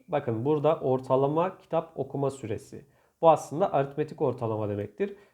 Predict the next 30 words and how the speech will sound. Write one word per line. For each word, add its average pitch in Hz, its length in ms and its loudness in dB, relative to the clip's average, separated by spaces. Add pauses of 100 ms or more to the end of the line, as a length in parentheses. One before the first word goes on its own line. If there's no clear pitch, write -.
Ve 170 180 4
aritmetik 180 500 0
ortalama 127 440 4
bulmak, 107 440 -2
mod, 143 320 0
medyan, 143 380 0
standart 143 420 -2
sapma, 120 380 -4
böyle 170 180 2
şeyler 135 360 2
bulmak, 165 340 -4
bunlar 165 300 -2
verileri 156 340 2
analiz 147 340 4
etme 123 260 -2
kısmına 104 340 -10
girer 95 220 -8
gençler. 98 420 -14
Araştırmayı 160 640 4
okuldaki 180 480 0
tüm 202 200 -4
dokuzuncu 175 380 0
sınıflarda 156 540 2
uygulamak 117 460 0
istediler. 139 580 -6
Bu 175 80 0
yüzden 156 320 2
rastgele 165 420 2
örnekleme 139 560 2
yaptılar. 107 540 0